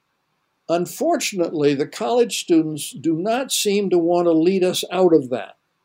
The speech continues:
the way they did in the sixties. There are all kinds of reasons you could speculate as to why that's happening, but we see no,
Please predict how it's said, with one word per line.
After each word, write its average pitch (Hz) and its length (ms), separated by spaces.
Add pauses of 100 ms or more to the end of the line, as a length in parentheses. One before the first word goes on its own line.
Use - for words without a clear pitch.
(300)
the 165 80
way 175 200
they 165 160
did 160 180
in 160 140
the 151 100
sixties. - 640 (1200)
There 165 220
are 170 60
all 202 220
kinds 208 380
of 175 120
reasons 160 440
you 151 80
could 151 180
speculate 160 580
as 135 160
to 151 100
why 151 240
that's 147 320
happening, 151 500
but 143 160
we 175 160
see 202 320
no, 202 640